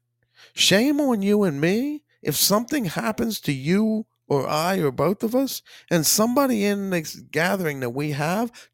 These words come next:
doesn't step up and do what we're doing. Because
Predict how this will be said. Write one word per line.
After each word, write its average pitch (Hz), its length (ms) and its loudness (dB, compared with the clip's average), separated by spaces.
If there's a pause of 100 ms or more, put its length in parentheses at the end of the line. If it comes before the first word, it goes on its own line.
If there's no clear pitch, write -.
doesn't 180 400 2
step 190 400 0
up 190 400 -2 (1300)
and 139 240 2 (840)
do 147 160 10
what 160 200 2
we're 175 140 4
doing. 233 480 -2 (1120)
Because 156 680 0